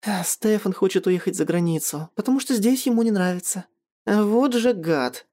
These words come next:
заругалась Жасмин, а потом с надеждой взглянула на подругу.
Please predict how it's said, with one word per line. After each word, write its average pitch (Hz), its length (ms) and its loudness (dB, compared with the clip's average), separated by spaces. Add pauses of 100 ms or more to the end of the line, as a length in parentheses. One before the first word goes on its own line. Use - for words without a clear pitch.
(160)
заругалась 131 580 2
Жасмин, 127 640 -2 (320)
а - 100 0
потом 202 280 2
с 202 100 -4
надеждой 175 520 0
взглянула 160 500 2
на 156 100 2
подругу. 135 520 2